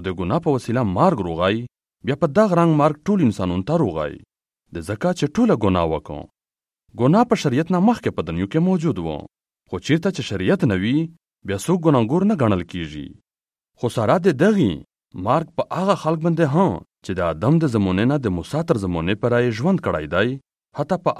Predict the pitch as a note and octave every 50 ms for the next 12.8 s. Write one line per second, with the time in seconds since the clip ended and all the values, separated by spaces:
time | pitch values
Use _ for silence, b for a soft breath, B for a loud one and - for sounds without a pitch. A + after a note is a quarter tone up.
0 | D3 G3 G3+ A3 F#3+ - F3 E3 E3+ D3+ D3 D#3 D3 C#3 D3 A#2 B2+ C#3+ C3+ G#2
1 | D#2 - _ _ _ _ - - A#2+ A2 B2 A#2 A2 G#2 E3+ G#3+ A3+ - G3 E3+
2 | E3+ E3+ E3+ F#3 D3+ A#2 G2+ - G2 A2 C#3+ E3+ D#3 C3 A#2 E3 D#3+ E3 C3 G#2+
3 | G#2 A2+ C3 - - A#2 G#2+ G2+ A2+ B2+ C#3 D3+ E3+ F3+ F#3 G3 A3 G3+ C3 G2+
4 | F2+ - - E2 D#2+ E2 F#2+ A2+ B2+ C3+ - _ _ - - E3 E3 E3 F#3 C#3
5 | G#2 F#2 D#2+ D#2 D#2 D2 D2+ - _ _ _ _ _ _ _ _ _ _ _ _
6 | - - G#2 G#2 C3+ F3+ G3 F3 E3+ B2 B2+ G3 G3+ F#3+ - G3 F#3+ E3+ D3+ A2
7 | F#2+ F2+ - A#2 B2+ - A3+ - F#2+ B2 F#3+ E3 - - A#2 G2+ F#2 F#2 F#2+ G2+
8 | A2 A#2+ - _ _ _ - D3+ E3+ F#3 F#3 - A3 A3+ F#3+ - A#2 G2 F2+ E2
9 | D#2+ D2+ D2 C#2+ - - _ _ _ _ _ _ _ _ _ _ _ - A#2 A#2
10 | B2 A#2 G#2+ G#2+ D3+ G#3+ A3 A3+ G#3 - E3+ C#3 A#2 G2+ G2 F#2+ F2 F2 G2 A#2+
11 | C3 D3 E3 E3+ E3+ E3 - _ _ - G2 F#2+ G2+ - - G2+ A2+ C#3+ F3+ F#3
12 | D#3 C#3 G#2 F#2+ F#2 A2 F3 G#3 F3+ - - A2+ G2+ G#2 G2